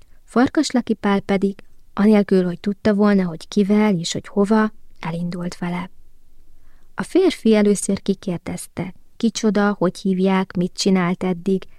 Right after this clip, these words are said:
és legfőképpen, hogy tud-e írni, olvasni. Mikor Pál ez utolsó kérdésére igenlő választ adott,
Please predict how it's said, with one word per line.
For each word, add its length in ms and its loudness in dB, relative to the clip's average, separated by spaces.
és 200 2
legfőképpen, 800 0
hogy 200 2
tud-e 280 0
írni, 340 -4
olvasni. 640 -10
Mikor 340 0
Pál 340 2
ez 200 -2
utolsó 460 0
kérdésére 680 -2
igenlő 460 0
választ 460 -10
adott, 380 0